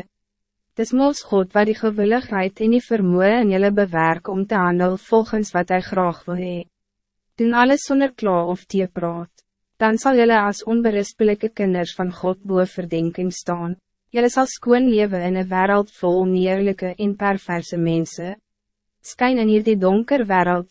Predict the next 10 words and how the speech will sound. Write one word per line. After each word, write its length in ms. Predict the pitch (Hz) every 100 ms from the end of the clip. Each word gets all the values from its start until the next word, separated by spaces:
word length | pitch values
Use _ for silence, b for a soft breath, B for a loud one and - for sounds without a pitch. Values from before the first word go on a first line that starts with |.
| -
soos 220 | 185 196
helder 380 | 185 190 226 247
sterre 400 | - 202 190 185
deur 260 | 175 185 180
noukeurig 640 | 185 202 214 214 214 247 -
te 80 |
leef 300 | 254 196 190 -
volgens 340 | 196 190 214 -
die 120 | 202 190
boodskap 440 | 185 - 185 165